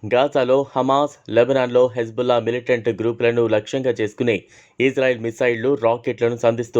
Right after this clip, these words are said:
వస్తోంది. ఈ దాడుల్లో ఈ రెండు గ్రూపులకు చెందిన పెద్ద తలకాయలు తెగిపడ్డాయి.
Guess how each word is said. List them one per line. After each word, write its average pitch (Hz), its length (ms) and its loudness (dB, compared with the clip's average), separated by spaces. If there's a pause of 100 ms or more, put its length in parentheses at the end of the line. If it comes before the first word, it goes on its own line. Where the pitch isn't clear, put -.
వస్తోంది. 104 380 0 (460)
ఈ 135 80 4 (140)
దాడుల్లో 113 360 0 (180)
ఈ 120 160 0
రెండు 139 240 -2
గ్రూపులకు 127 440 -2
చెందిన 113 240 0
పెద్ద 117 400 -2
తలకాయలు 117 420 0
తెగిపడ్డాయి. 117 560 -4